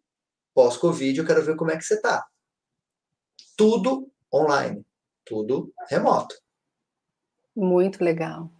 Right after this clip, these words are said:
Speaker 2: muito legal. Bom, super possível, né? E a gente, uma pinceladinha de experiência aí também, né, Ricardo?
Speaker 1: Ah, eu acho que é ferramenta. Mas é, mas é aí que tá, é, é quando você tem,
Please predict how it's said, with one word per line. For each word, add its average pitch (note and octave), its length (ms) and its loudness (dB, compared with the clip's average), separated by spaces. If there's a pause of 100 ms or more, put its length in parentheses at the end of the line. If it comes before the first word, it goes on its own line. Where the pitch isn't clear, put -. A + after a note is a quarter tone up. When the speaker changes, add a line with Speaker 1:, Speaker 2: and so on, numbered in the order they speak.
Speaker 2:
muito G3 340 2
legal. E3 480 -2 (500)
Bom, G#3 220 8
super C#4+ 460 8
possível, A3+ 600 8
né? A#3 360 8
E D4 260 10
a D4 120 8
gente, A3+ 320 2 (560)
uma A#4 160 6
pinceladinha C#4 640 10
de A3 80 4
experiência A3 800 6
aí F#3+ 120 8
também, G3+ 420 8
né, A#3+ 100 10
Ricardo? C#4+ 420 10
Speaker 1:
Ah, D#4+ 300 10
eu - 60 4
acho - 140 4
que - 180 0
é - 20 8
ferramenta. A3+ 500 4 (100)
Mas A3+ 240 6
é, G#3 140 8 (300)
mas F3 160 10
é A#3 120 10
aí C4+ 60 4
que - 120 -10
tá, C3 260 4
é, D3 240 4
é E3 60 0
quando B3 200 8
você G3 380 2
tem, A#2+ 640 -2